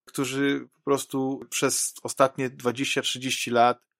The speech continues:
są w takim absolutnym topie i c-, co nie robią, to już, wiesz, to wsz-, to mają pożyczyć. Zresztą Shah Rukh Khan jest święto takie, e, zwane potocznie jego urodzinami,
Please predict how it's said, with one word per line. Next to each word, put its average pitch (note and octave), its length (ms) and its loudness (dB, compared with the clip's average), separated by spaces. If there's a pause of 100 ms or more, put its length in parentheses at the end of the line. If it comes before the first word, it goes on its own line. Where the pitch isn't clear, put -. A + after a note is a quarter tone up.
(280)
są A#2 200 -6
w - 40 -20
takim A#2+ 240 -2
absolutnym A#2 480 -2
topie A#2 560 2
i G#2+ 140 0
c-, - 220 -6
co B2 140 0
nie A2+ 140 0
robią, A2+ 280 2
to G#2+ 160 0
już, G#2+ 360 -2
wiesz, F#2+ 180 -6
to G#2 80 -10
wsz-, - 280 -6
to A#2 100 -4
mają A2 260 0
pożyczyć. A2 260 -4
Zresztą D#3+ 220 0
Shah D3 160 2
Rukh C#3+ 120 2
Khan C#3+ 180 4 (680)
jest C3+ 220 6
święto B2+ 560 4
takie, A2 400 2
e, D3 100 -2 (540)
zwane B2 600 2
potocznie C#3+ 460 2
jego C3+ 260 8
urodzinami, B2 800 4